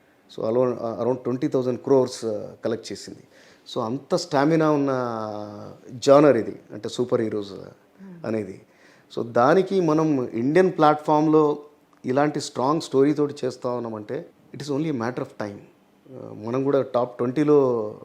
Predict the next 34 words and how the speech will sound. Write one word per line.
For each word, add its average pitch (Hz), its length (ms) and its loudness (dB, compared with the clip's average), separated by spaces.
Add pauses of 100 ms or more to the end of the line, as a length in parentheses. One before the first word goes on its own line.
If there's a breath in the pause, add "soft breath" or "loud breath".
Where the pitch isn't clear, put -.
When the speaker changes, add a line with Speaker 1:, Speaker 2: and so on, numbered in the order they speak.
(140)
Speaker 1:
వెళ్తామేమో 123 600 2
మరి. 95 200 -14 (540 soft breath)
Speaker 2:
So 294 200 -2
దీని 254 260 -2
టీజర్ని 285 520 -2
రిలీజ్ 269 340 -4
చేయటం 247 240 -2
ఒక 226 200 -6
కామిక్ 202 540 -2
కాన్‌లోని 254 460 -2
ఇది 202 680 -6
టీజర్ని 233 340 -4
రిలీజ్ 208 340 -6
చేశారు. 165 400 -8
Speaker 1:
Hmm. 113 140 -6 (180)
Speaker 2:
ఇది 220 100 -8
కూడా 262 380 0
చాలా 226 140 -2
గ్రేట్ 226 340 -2
థింగ్గా 233 340 -4
మనం 196 380 -8
చెప్పుకుంటున్నాం. 180 460 -12
Speaker 1:
Hmm. 175 100 -10
Speaker 2:
అంటే 220 120 -8
ఒక 220 240 -6
Speaker 1:
Hmm. 185 240 -6
Speaker 2:
ఇండియన్ 240 300 -4
మూవీ 214 380 -8
ఫస్ట్ 196 340 -8
టైమ్ 202 160 -6
Speaker 1:
Hmm. 170 120 -10
Speaker 2:
ఒక 170 100 -12
Speaker 1:
Hmm. 180 100 -10
Speaker 2:
టీజర్ని 208 520 -10